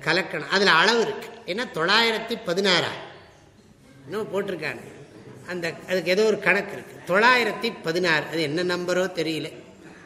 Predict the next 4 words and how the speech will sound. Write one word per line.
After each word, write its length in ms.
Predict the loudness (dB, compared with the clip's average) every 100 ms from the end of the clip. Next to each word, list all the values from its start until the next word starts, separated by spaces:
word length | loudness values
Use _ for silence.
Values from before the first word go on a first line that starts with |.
| -20 -20 -20 -20 -20 -16
நமக்கு 240 | -8 -6 0
தேவையில்லாத 600 | 4 4 4 2 0 0
விஷயம்தான் 540 | -2 -2 -2 -2 -4 -4
அது. 140 | -6